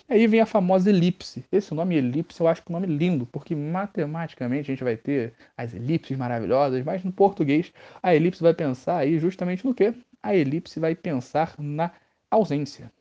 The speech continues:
A ausência, nossa, mas que poético. Não. A ausência é literalmente a ausência. Quando você não tem algo, é porque você tem elipse. Lembra? Você não tem onde não tem poder. Se não tem estado, tem poder paralelo.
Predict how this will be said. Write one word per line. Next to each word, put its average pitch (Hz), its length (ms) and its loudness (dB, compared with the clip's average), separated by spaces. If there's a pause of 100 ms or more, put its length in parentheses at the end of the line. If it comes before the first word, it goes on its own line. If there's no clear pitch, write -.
(140)
A 143 80 -6
ausência, 127 760 -6
nossa, 135 300 -4
mas 135 140 -6
que - 80 -20
poético. 131 520 -2
Não. 180 240 0 (280)
A 240 60 -2
ausência 185 360 2
é 185 40 2
literalmente 175 520 0
a 185 60 0
ausência. 127 460 -2
Quando 165 200 -4
você 165 200 0
não 240 200 4
tem 180 200 -2
algo, 170 300 -2 (220)
é 165 60 -2
porque 165 200 -2
você 180 180 2
tem 151 180 0
elipse. - 440 -4 (460)
Lembra? 143 380 0 (180)
Você 131 300 -4
não 170 100 -2
tem 160 240 -8
onde 165 200 -4
não 170 100 -4
tem 180 140 -2
poder. 143 440 2
Se - 80 -8
não 135 80 -2
tem 156 140 -6
estado, 151 340 -4
tem 175 120 -4
poder 165 260 -2
paralelo. 131 720 -4